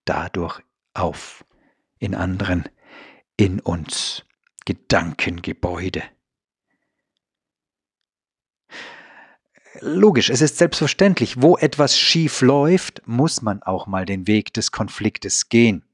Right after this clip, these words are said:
Auch das macht Pippi ab und zu. Doch meistens sind es wir doch selbst, die mit den vielen Gedanken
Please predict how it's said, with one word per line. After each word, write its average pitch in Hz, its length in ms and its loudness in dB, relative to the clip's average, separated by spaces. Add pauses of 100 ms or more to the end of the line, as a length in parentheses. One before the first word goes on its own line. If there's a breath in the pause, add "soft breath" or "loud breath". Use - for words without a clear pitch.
(1500)
Auch 69 180 -10
das - 280 0
macht - 300 -8
Pippi 82 440 -4 (480)
ab - 160 -2
und 82 140 -4
zu. 90 200 -4 (1300)
Doch 180 200 2
meistens 180 600 2 (480 loud breath)
sind 170 240 6
es 165 200 4
wir 160 160 6
doch 170 180 4
selbst, - 640 0
die 98 80 -4
mit 92 160 -6
den 92 120 -2
vielen 165 520 0
Gedanken 107 640 -2